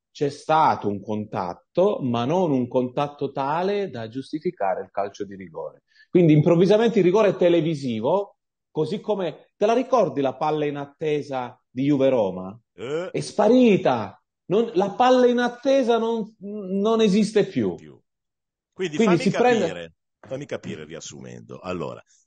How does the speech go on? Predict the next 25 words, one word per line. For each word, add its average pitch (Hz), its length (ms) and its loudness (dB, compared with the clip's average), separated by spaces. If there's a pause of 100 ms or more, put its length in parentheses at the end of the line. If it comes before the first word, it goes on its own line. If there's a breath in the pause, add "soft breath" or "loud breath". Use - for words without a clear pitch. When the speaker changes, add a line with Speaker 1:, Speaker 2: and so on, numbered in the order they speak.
(140)
Speaker 2:
se 117 160 -6
io 160 260 0
appoggio 151 340 -4
un 143 80 -10
pallone 156 380 -6
prendo 143 320 -8
il 143 100 -10
giallo, 180 640 -4
se - 200 -10
lo 120 120 -8
calcia 123 420 -12
via 123 400 -10
un 101 120 -16
giocatore 101 440 -16
della 107 140 -12
capolista, 113 840 -12 (100)
è 95 220 -12
esatto, 95 400 -12
con 85 160 -16
il 82 140 -20
tuo 98 300 -12 (300 soft breath)
goniometro 117 880 -8
per 92 300 -12
giudicare 98 420 -14
l'angolo, 123 460 -8